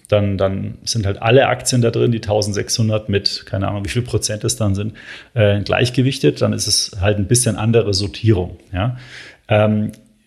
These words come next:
wenn wir jetzt mal bei dem M S C I World bleiben, wo wir sagen, da sind die größten Unternehmen der Welt drin, tausendsechshundert, und dann schauen wir uns an, wie kommt man denn jetzt zum Beispiel auf Basis dieses M S C I World auf einen nachhaltigen Index,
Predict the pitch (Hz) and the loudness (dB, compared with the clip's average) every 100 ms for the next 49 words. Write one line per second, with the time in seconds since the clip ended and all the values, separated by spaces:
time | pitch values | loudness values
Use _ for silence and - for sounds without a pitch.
0 | _ - - 113 127 135 131 131 123 120 | _ -20 0 6 8 6 4 4 4 2
1 | 117 123 - 120 117 123 123 104 120 143 | 0 2 2 2 2 2 4 4 4 2
2 | 123 117 110 110 117 117 104 113 110 107 | 0 0 2 2 2 0 0 0 -2 -4
3 | - - 95 107 139 - 135 123 120 113 | -8 -6 0 6 6 6 2 0 2 2
4 | 123 127 110 98 120 147 - 143 151 160 | 2 2 2 4 2 0 -4 -2 0 -2
5 | - 104 107 104 107 - 151 104 120 117 | 0 2 2 0 -2 2 2 4 0 -2
6 | 101 107 107 - - - 113 - 113 113 | -2 0 -2 -8 -16 -10 -2 2 2 2
7 | 110 - 113 131 131 - - - - 113 | 0 0 2 2 0 -12 -20 -20 -10 -6
8 | 101 113 147 - - - 127 110 113 117 | -4 -2 -2 0 0 2 0 2 2 0
9 | 113 - - 107 - - 104 104 117 - | -4 -8 -4 -2 -2 -2 2 2 2 0
10 | 113 113 113 - 101 - - 95 120 123 | 0 0 -6 -8 -8 -2 2 4 4 4
11 | 123 - 98 98 - 110 110 - 107 104 | 0 -4 -8 -8 -4 -2 -2 0 0 2
12 | 120 - 107 101 104 127 - 123 120 104 | 0 0 -2 0 2 2 2 0 0 -2
13 | 113 147 107 - - - | 0 2 2 2 -2 -4